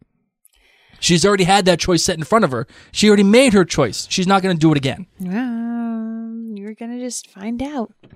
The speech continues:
Speaker 1: So here's the thing. It angered me a little bit
Speaker 2: <laughs>
Speaker 1: that this, that this was here.
Speaker 2: Okay.
Speaker 1: It really did.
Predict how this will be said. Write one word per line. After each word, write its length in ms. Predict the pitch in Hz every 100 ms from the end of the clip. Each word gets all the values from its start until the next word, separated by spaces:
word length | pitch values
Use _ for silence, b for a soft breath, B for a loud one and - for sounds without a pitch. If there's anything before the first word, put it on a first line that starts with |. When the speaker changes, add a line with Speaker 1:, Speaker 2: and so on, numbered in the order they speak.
| _
Speaker 1:
So 340 | - 226 202 180 b b b
here's 300 | - 262 202
the 80 | 170
thing. 260 | - - - _ _ _ _ - - - - _ _ _ _ _ _ _ _ _ _
It 160 | 180 180
angered 440 | 147 143 131 110 101
me 180 | 101 101
a 60 |
little 220 | 107 107
bit 200 | 104 82 _ _ - -
Speaker 2:
<laughs> 300 | - - -
Speaker 1:
that 160 | 120
this, 340 | 139 131 - - -
that 120 | 139
this 200 | 135 -
was 120 | 127
here. 280 | - 85 - _ -
Speaker 2:
Okay. 300 | 214 185 185
Speaker 1:
It 100 | 170
really 260 | 170 165 131
did. 280 | 82 76